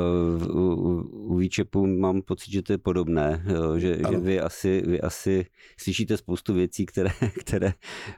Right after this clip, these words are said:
Speaker 1: by asi člověk jinak neřekl, eh, už taky pod vlivem alkoholu, nebo že se cítí být, eh, v, v bezpečném, bezpečné zóně.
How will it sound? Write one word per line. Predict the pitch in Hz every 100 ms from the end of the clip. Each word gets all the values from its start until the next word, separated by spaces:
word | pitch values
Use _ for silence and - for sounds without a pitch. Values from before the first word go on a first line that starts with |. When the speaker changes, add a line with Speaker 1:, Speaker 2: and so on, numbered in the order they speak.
| -
Speaker 1:
by | 82 92
asi | 87 -
člověk | - 87 87
jinak | 92 95
neřekl, | 90 85 87 87 - 95
eh, | 90 90 87 87 87 82
už | 71 87
taky | 98 - 82 _
pod | 87
vlivem | 80 85 87
alkoholu, | 69 73 82 90 92
nebo | 92 87 90
že | 87 85
se | 82 - 87
cítí | - 87 -
být, | 82 80 - 95
eh, | 85 82 80 80
v, | 85 78
v | 80 - - 76 - -
bezpečném, | 85 - 85 - 90 85 - - - - _
bezpečné | 85 - - - 90
zóně. | 87 80 82 90